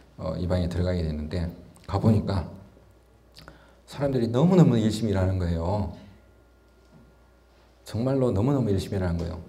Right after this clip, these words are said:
미국 사람들이 우리가 알, 얘기하기로는 아침에 좀 일찍 와서 저녁에 일찍 퇴근하는 nine to five라고 얘기하죠. 아홉 시, 다섯 시, 아홉 시 출근, 다섯 시 퇴근할 거라고 보통 생각을 하시죠. 그죠?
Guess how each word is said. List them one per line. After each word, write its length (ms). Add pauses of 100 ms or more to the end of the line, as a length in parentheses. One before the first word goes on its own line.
미국 260
사람들이 380
우리가 280
알, 440 (320)
얘기하기로는 1000 (580)
아침에 880 (220)
좀 180
일찍 180
와서 300
저녁에 300
일찍 260
퇴근하는 360
nine 360
to 140
five라고 520
얘기하죠. 440 (340)
아홉 280
시, 220
다섯 200
시, 280 (600)
아홉 180
시 120
출근, 200
다섯 140
시 100 (160)
퇴근할 360
거라고 540
보통 440
생각을 300
하시죠. 260
그죠? 420